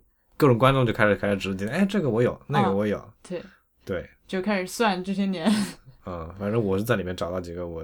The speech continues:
Speaker 1: 我曾经
Speaker 2: 嗯。
Speaker 1: 那个纳过现金的。
Speaker 2: 嗯，嗯，嗯，还有手机也是。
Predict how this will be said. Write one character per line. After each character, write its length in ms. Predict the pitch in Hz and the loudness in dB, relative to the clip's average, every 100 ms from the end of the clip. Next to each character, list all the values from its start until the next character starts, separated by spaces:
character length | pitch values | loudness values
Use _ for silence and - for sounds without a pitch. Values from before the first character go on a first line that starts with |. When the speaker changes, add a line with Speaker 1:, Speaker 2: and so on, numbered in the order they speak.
| 80 | -10
Speaker 1:
我 180 | 85 82 _ | -12 -12 _
曾 180 | - 87 | -18 -14
经 400 | 87 87 87 90 92 104 | -12 -10 -12 -14 -16 -10
Speaker 2:
嗯。 240 | 196 185 170 | -6 -6 -8
Speaker 1:
那 140 | - | -12
个 120 | 82 85 | -12 -12
纳 260 | 95 107 | -8 -6
过 140 | 92 82 | -6 -8
现 200 | - 85 | -8 -8
金 140 | 92 | -10
的。 80 | 87 82 - 214 | -10 -14 -16 -6
Speaker 2:
嗯， 340 | 196 185 175 190 | -4 -4 -6 -14
嗯， 60 | 190 | -6
嗯， 580 | 185 170 165 156 156 185 | -6 -6 -10 -12 -16 -10
还 120 | 226 | -6
有 80 | 262 | -4
手 180 | 247 185 | -2 -4
机 300 | 196 220 233 | -6 -4 -4
也 120 | 156 | -6
是。 240 | - - | -10 -16